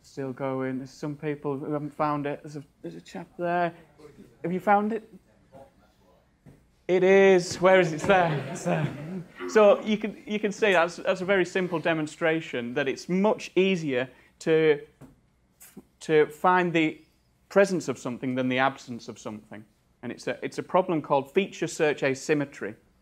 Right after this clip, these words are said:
Um, and it shows that, yeah, we can pr-, we can more easily find the presence of something than the absence of something. And that's particularly important for testing, and I think demonstrates one of the givens of, of testing, in that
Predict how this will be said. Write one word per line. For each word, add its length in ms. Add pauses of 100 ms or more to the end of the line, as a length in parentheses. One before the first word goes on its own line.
(920)
Um, 300
and 100
it 80
shows 400
that, 180
yeah, 220 (560)
we 100
can 220
pr-, 320
we 100
can 180
more 280
easily 260
find 400 (300)
the 20
presence 320
of 120
something 460
than 180
the 80
absence 420
of 100
something. 400 (160)
And 120
that's 160
particularly 440
important 520
for 60
testing, 580
and 160 (260)
I 80
think 380 (140)
demonstrates 580
one 100
of 60
the 80
givens 500
of, 100 (320)
of 120
testing, 500 (320)
in 160
that 180